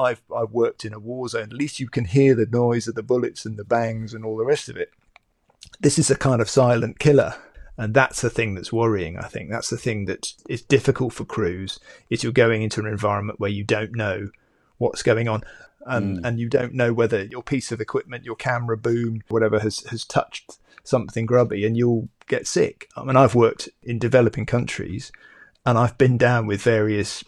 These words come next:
Speaker 1: lurgies, from picking up a cable that dropped in the, in the village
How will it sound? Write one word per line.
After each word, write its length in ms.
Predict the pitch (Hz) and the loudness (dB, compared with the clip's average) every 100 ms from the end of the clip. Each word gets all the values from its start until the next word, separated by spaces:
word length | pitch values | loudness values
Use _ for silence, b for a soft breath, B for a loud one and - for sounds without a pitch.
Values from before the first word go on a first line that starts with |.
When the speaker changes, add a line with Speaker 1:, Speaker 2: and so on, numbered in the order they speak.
| - | 0
Speaker 1:
lurgies, 640 | 120 117 110 - 104 - | 2 4 2 -4 -8 -10
from 420 | - 113 107 101 - _ | 0 2 2 -6 -12 _
picking 260 | 117 123 | -4 0
up 120 | 123 - | 0 -2
a 60 | |
cable 440 | - 120 113 107 104 | 2 4 6 2 0
that 160 | 117 | -2
dropped 320 | 135 117 - 120 | 2 0 2 -4
in 140 | 107 | -2
the, 140 | 104 104 | -4 -6
in 160 | - 110 | -6 -4
the 80 | 104 | -2
village 600 | 120 110 107 - - | 0 0 -2 -6 -12